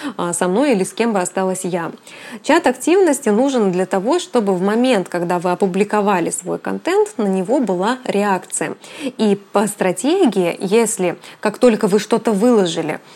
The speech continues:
это начинают активно комментировать, репостить и лайкать, значит, это нравится людям,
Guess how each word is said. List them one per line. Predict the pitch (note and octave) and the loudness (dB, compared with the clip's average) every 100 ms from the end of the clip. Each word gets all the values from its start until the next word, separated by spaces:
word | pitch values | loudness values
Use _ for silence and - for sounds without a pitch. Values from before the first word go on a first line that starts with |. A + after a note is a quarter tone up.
| - | -6
это | - A#3+ G3+ | 0 2 2
начинают | G3 - G#3 G#3+ F#3 F3+ | 2 0 0 0 0 -4
активно | - - A#3+ F#3+ E3+ - | -8 0 0 2 0 -2
комментировать, | A3 G#3 G3+ G3 A#3+ G3+ E3 D#3 | 0 0 0 0 2 2 -2 -4
репостить | F#3 F#3+ A3 A3 - F3+ - | -6 -2 0 0 0 -6 -2
и | G3+ | -2
лайкать, | G3 B3+ G4+ G4+ G3 - | 0 0 0 0 -2 -2
значит, | G3 G#3+ D4 B3 - | -4 -2 0 -2 -4
это | A3 A3 G#3+ | -6 -2 0
нравится | G3 G3+ G3+ E3+ - E3 | 0 0 -2 -4 -4 -4
людям, | F3+ C4 | -2 0